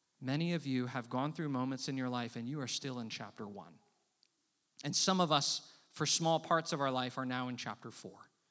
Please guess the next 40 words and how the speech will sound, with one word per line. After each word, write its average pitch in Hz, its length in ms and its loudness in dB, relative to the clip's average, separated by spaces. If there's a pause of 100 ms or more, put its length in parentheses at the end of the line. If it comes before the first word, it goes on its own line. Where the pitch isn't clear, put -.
(340)
We 165 100 4
see 208 220 8
the 180 100 6
redemptive 160 580 2
work 135 240 -2
of 120 140 -4
God. 113 240 -2
We 151 80 0
see - 280 8
what 180 180 2
he 165 120 0
was 151 180 2
up 147 160 0
to. 139 160 0 (220)
We 170 140 8
see 226 280 8
the 180 120 4
Son 196 340 6
of 170 120 4
God 160 300 10
coming 165 340 4
on 151 80 2
the 143 100 2
horizon. 147 380 6
Like, 170 120 6
we, 226 100 8 (180)
we 202 120 10
see 262 260 10
it. 196 80 6
We're 208 60 8
like, 202 180 12
"Oh, 240 200 12
man, 214 180 8
God's 254 320 4
good." 247 240 8
It's 185 180 2
easy 240 420 6
for 202 220 0
us 180 200 6
there. 143 440 0